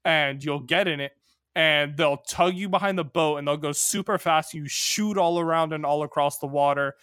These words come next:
and they'll, the boat will do, like, really hard turns, so you'll, like, fling from side to side. It's very intense, and it's very fun, and I can tell a story about this right after you go.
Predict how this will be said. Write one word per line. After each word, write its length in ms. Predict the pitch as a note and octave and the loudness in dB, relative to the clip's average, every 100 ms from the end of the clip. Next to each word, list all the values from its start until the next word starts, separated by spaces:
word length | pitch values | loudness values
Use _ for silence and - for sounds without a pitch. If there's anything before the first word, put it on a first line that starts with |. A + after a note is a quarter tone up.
| _ - | _ -4
and 180 | D#3+ D#3 | -2 2
they'll, 180 | D3 C#3+ C#3+ | 0 -2 -10
the 80 | D3+ | -4
boat 240 | D3 E3+ | 0 0
will 100 | F3 | 0
do, 240 | D3 D#3+ D3+ | -2 -4 -2
like, 180 | C#3+ C3+ | -4 -4
really 320 | D#3 E3+ E3+ | -4 -2 0
hard 300 | D#3+ D#3 D3 | 0 -2 -2
turns, 460 | - F3 F3 E3+ E3 | -10 -4 -4 -4 -4
so 60 | |
you'll, 200 | D3+ C#3 | -2 -2
like, 180 | B2+ - | -4 -8
fling 520 | - F3 D#3+ D#3 D3+ | -12 -6 -4 -4 -6
from 180 | C#3+ C#3+ | -10 -10
side 300 | - C#3+ C#3+ | -4 -2 -2
to 80 | C#3 | -4
side. 380 | - C#3+ C#3 C#3 _ - - | -4 0 0 -2 _ -18 -4
It's 240 | D3+ C3+ | -4 -4
very 400 | C#3 C#3 D#3 F#3+ | -6 -2 -2 -2
intense, 560 | F#3+ - D#3 D3+ D#3 - _ _ | -4 -6 -6 -6 -8 -14 _ _
and 120 | D#3 | -8
it's 160 | C#3 C3 | -8 -10
very 400 | C3+ C#3+ D3 D3+ | -8 -2 0 -2
fun, 220 | D3 C#3 | -2 -2
and 80 | C3+ | -2
I 60 | D3 | -4
can 140 | E3+ | -4
tell 140 | F3 D3+ | -4 -4
a 40 | |
story 300 | - D3 D3 | -4 -4 -4
about 300 | C#3+ C#3 C3 | -2 -4 -4
this 260 | C#3 C3 - _ - | -10 -10 -12 _ -6
right 240 | D3 C#3+ | -2 0
after 240 | B2+ - | -2 -6
you 200 | A#2+ B2 | -12 -12
go. 120 | A#2 | -12